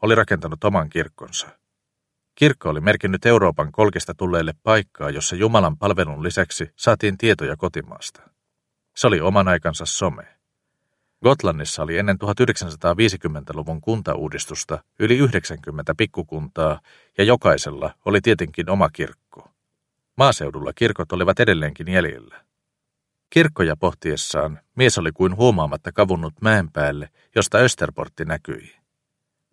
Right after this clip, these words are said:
Hän asteli reippaasti portista kauppakeskuksen pääväylälle ja vilkaisi puliukkoja, joita oli kerääntynyt penkeille viinakaupan lähituntumaan. Oli siinä akkojakin,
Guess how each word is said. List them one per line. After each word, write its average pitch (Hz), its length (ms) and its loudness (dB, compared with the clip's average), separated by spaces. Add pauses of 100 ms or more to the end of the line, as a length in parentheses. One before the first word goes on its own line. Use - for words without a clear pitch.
(180)
Hän 127 160 2
asteli 101 380 2
reippaasti 110 500 2 (100)
portista 98 440 2
kauppakeskuksen 90 760 -2
pääväylälle 87 640 0 (200)
ja 110 60 4
vilkaisi 95 380 2
puliukkoja, 90 760 -2 (120)
joita 107 200 4
oli 101 100 2
kerääntynyt 82 560 2
penkeille 78 520 -2
viinakaupan 80 540 0
lähituntumaan. - 760 -8 (840)
Oli 104 200 4
siinä 95 320 2
akkojakin, - 680 -4